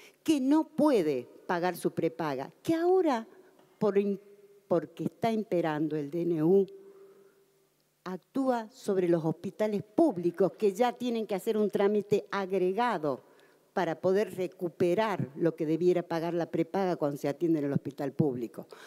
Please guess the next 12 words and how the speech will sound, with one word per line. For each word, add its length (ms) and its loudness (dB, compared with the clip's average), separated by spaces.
Porque 280 2
nuestros 360 2
jubilados 440 2
los 120 4
están 240 0
pasando 560 -2
muy 260 4
mal. 320 0
Porque 340 -4
además 680 0
quieren 500 0
vender 600 2